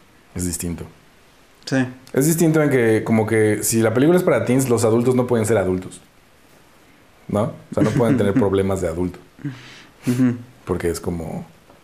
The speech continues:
Speaker 1: no los van a entender. <laughs> ¿No? Es como de Suicide Squad, que se, se supone que el Suicide Squad anterior era R. Sí, ¿no?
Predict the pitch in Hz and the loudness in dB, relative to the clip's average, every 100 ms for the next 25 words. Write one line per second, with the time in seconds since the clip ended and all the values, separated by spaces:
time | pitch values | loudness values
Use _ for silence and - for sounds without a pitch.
0 | - 90 90 92 92 92 107 110 - 139 | -4 -2 -2 -2 -4 -2 0 0 0 -2
1 | - 170 196 113 175 107 - 117 - - | -2 -2 -2 -2 -2 -2 -2 -2 -4 -4
2 | 107 104 - - - - - - - - | -6 -8 -10 -12 -10 -12 -10 -10 -10 -18
3 | - - - 127 - - 156 185 160 - | -14 -8 -8 -8 -14 -8 -6 -4 -4 -8
4 | - 143 135 139 - - - - - - | -8 -6 -4 -4 -6 -20 -20 -20 -20 -16
5 | - 110 110 110 131 127 131 123 - 117 | -8 -2 0 2 2 2 2 0 0 0
6 | 113 110 110 117 - 143 160 311 381 180 | 0 0 -4 -6 -6 -4 -2 0 0 2
7 | 127 151 151 147 147 143 135 104 107 113 | 2 2 2 2 2 2 2 2 4 4
8 | 110 98 90 82 80 - - 98 135 254 | 2 2 2 0 -2 -8 -4 0 0 -4
9 | - - _ _ _ _ _ _ _ _ | -12 -20 _ _ _ _ _ _ _ _
10 | - - 254 311 110 | -20 -8 -2 0 0